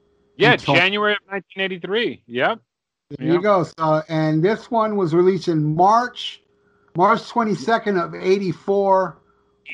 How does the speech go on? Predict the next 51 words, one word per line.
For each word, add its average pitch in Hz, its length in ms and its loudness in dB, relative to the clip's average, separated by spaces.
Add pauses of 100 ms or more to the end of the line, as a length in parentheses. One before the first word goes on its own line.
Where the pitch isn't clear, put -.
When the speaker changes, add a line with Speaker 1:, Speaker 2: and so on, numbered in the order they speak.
(120)
Speaker 2:
where, 147 320 0
Speaker 1:
Uh-huh. 139 280 -2
Speaker 2:
all 151 80 -2
right, 139 200 -6
so, 147 400 -8 (140)
uh, 143 520 -6
and, 143 480 -2
uh, 143 220 -2
April 170 500 4
of 139 280 0
eight, 156 280 -2
uh, 131 460 -6
eighty-three. 143 420 -2
So, 151 260 -2
you 220 100 -6
know, 202 140 -2
they 220 100 -2
sat 208 320 2
on 180 100 2
this 170 100 0
shit 180 200 -4
for, 185 120 -4
like, 180 160 -4
in 185 120 -4
a 202 40 -4
year, 226 380 -6 (600)
you 143 120 2
know? 147 60 6
Speaker 1:
Yeah. 196 220 6 (680)
Speaker 2:
Uh, 156 60 -14
Speaker 1:
Right. 143 460 -2 (420)
Speaker 2:
so 156 240 0
it 160 80 2
was, 165 120 0
like, 160 180 2
six - 420 -4
extra 165 320 -4
songs, 160 360 0
I 143 60 -6
guess, 147 180 -6
too 156 160 -2
much, 156 220 0 (120)
too - 140 -8
much 156 300 -4
material 151 340 -10
for 147 160 -6
an 139 80 -2
album, 147 360 -2 (400)
which 269 120 0
is 247 140 2
Speaker 1:
Yeah. - 60 -16